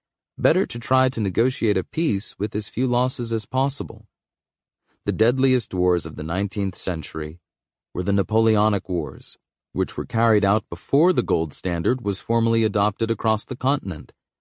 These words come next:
after the French Revolution's foolish experiments with inflation. As it stands,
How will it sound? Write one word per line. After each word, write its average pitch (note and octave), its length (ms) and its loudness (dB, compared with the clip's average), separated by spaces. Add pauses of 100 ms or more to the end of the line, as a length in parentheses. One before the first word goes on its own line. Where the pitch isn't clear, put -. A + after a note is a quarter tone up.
(280)
after G2 320 0
the E2+ 100 -4
French G2+ 300 0
Revolution's F2+ 760 -2
foolish G#2 400 0
experiments F2 720 -2
with F#2 120 -4
inflation. F2 720 -4 (1500)
As A2+ 220 2
it G2+ 140 0
stands, - 720 -8